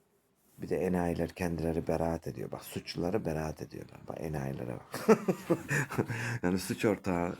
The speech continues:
olduğunuz belli yani. Otuz iki seneden beri suçlularla. Beni niye karıştırdınız ki? Ben zaten İspanya'ya, İsrail'e çaktırmadan bilgi gönderiyordum, biliyordum.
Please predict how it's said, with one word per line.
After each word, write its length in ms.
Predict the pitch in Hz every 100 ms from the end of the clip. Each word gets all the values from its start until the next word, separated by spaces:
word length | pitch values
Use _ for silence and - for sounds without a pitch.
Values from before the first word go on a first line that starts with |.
| -
olduğunuz 680 | 95 85 85 98 110 - - - 101
belli 280 | - 147 147
yani. 280 | 127 -
Otuz 240 | - - -
iki 140 | -
seneden 440 | - 78 76 71 58
beri 160 | 58
suçlularla. 680 | - - - - 65 55 53 - - _ _ _ _ _ 101
Beni 220 | 123 156
niye 160 | 135 71
karıştırdınız 720 | 55 50 - 58 50 113 -
ki? 120 | - - - _ _ - - - - - - - - - - - - - - -
Ben 160 | 90
zaten 340 | 90 90 98 92
İspanya'ya, 640 | 90 - 90 73 67 87
İsrail'e 680 | 90 - 82 78 73 85 78 - - - - - _ _ _ _ _ -
çaktırmadan 800 | - 78 - 78 57 71 82 82
bilgi 320 | 80 80 85
gönderiyordum, 680 | 71 65 78 78 73 - - -
biliyordum. 380 | - 50 -